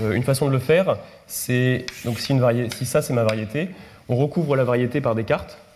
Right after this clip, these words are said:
par un nombre fini de cartes, d'accord ? Et sur un ouvert U, donc, euh, si c'est une fonction ou une métrique, euh, on la rapatrie dans R N,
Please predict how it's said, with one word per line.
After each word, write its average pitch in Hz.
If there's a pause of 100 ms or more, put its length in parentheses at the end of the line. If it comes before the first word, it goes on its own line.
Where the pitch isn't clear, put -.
par 113
un -
nombre 113
fini 120
de 117
cartes, 185
d'accord ? 156 (720)
Et 120
sur 131
un 139
ouvert 135 (100)
U, 180 (460)
donc, 117
euh, 110
si 107
c'est 151
une 131
fonction 139
ou 131
une 113
métrique, 120 (500)
euh, 107
on 117
la 120
rapatrie 143 (420)
dans 107 (260)
R 117
N, 160